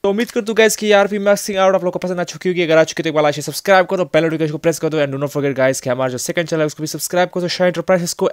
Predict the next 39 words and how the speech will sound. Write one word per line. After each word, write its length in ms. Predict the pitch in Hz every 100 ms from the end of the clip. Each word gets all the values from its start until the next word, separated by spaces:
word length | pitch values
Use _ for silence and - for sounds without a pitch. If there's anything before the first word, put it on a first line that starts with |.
| 143
and 220 | 151 143
गाइस 220 | 139 143
अच्छे 160 | 139 156
अच्छे 120 | 143
से 200 | - 160 139
डील्स 340 | 131 143 -
हमसे 300 | 127 - 147
ग्रैब 240 | 120 123 -
करो। 220 | 160 175 - _ _ _ _ -
जब 120 | 135 -
तक 140 | 165 151
गाइस 280 | 156 147 127
हमारे 360 | 123 127 131
स्टॉक 340 | 131 - 135 139
में 220 | 135 131
आइटम्स 420 | 127 131 131 117
है, 140 | 160 185 202
so 340 | - 127 123
I 140 | 110 131
will 180 | 131 131
catch 220 | 135 143
you 80 | 131
in 80 |
the 80 | 131
next 180 | 165 -
one। 140 | 170 160 110
अल्लाह 300 | 113 123 131
हाफिज़, 400 | 127 143 139 -
have 220 | 123 120
a 60 | 123
nice 200 | 123 139
one, 160 | -
I'm 240 | 117 113 113
out, 200 | 117 110
bye 140 | 104 101
bye, 160 | 107 117 _ _ _ _ _
peace, 300 | - - - - - - 117
take 160 | - -
care। 240 | - -